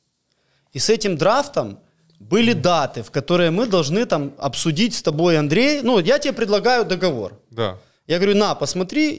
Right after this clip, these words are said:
Speaker 1: если у тебя есть замечания, ну, давай поставим дедлайны». Там, условно, мы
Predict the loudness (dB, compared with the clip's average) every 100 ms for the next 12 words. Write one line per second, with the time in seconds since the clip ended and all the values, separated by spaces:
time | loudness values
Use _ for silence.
0 | 0 0 -2 0 2 2 2 -2 0 0
1 | 0 0 0 0 4 2 2 -2 0 0
2 | -2 -4 0 -2 -2 -8 -4 -4 0 -2
3 | -2 -2 0 0